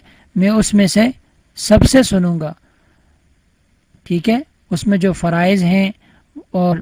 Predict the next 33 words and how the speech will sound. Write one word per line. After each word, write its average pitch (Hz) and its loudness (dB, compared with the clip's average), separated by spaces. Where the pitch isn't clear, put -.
واجبات 170 0
ہیں، 180 -2
مکروہات 175 0
ہیں 190 -2
تا-، 180 -2
تعلیم 185 0
الاسلام 208 2
کے 208 -4
اندر، 214 0
اور 196 2
اسی 220 -2
تعلیم 202 0
الاسلام 196 -2
کے 196 -4
اندر 190 -4
آخر 180 -4
میں 202 0
جو 185 0
حدیثیں 185 2
دی 214 4
ہوئی 190 4
ہیں، 185 0
وہ 190 0
چار 185 0
حدیثیں 185 -2
میں 190 -2
نے 190 -2
پڑھائی 170 -2
ہوئی 185 -4
ہیں، 185 -4
یہ 180 -2
پانچ 170 -4
ہیں، 190 -4